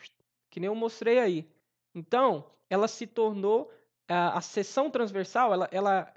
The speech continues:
imagina que eu vou cortar esse retângulo assim. Se eu cortar esse retângulo, eu vou ver que houve um achatamento, é, proximal distal, que a gente fala. Ela achatou assim, ó.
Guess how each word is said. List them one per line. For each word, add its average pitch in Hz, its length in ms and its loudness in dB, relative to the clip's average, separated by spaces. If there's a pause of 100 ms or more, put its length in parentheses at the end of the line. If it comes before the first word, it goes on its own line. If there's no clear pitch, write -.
(140)
imagina 220 420 -2
que 262 80 -12
eu 233 40 -10
vou 233 100 -4
cortar 220 480 0
esse 214 160 -6
retângulo 214 560 -6
assim. 175 460 -10 (1400)
Se - 240 -4
eu 294 160 6
cortar 240 360 2
esse 226 160 -4
retângulo, 214 560 -2 (360)
eu 226 160 2
vou 247 200 0
ver 196 580 2 (220)
que 208 420 -10
houve 254 260 0
um 247 120 -4
achatamento, 240 1160 -2 (580)
é, 151 360 -6 (500)
proximal 226 960 0
distal, 185 560 0
que 170 100 -12
a 160 40 -8
gente 170 120 -14
fala. 135 280 -6
Ela 131 140 -14
achatou 180 420 -6
assim, 190 360 -6
ó. 139 80 -12